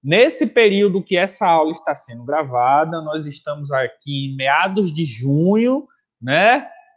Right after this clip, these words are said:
É aquele período que se aproxima, né? Da, das comemorações juninas.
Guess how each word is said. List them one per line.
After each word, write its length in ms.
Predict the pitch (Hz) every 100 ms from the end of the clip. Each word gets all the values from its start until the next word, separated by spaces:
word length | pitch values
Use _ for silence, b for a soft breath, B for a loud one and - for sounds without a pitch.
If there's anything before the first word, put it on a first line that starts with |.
| -
É 340 | 123 127 127
aquele 380 | 127 - 165 180
período 560 | 160 175 147 170 185 160
que 80 |
se 140 | - 185
aproxima, 840 | 170 170 143 - 151 180 185 160
né? 320 | 147 190 240 - _ _ _ _
Da, 680 | 123 131 139 139 135 131 127
das 320 | 127 131 -
comemorações 960 | - 156 147 151 143 120 - 147 143 123
juninas. 960 | 127 120 139 190 226 226 214 220 208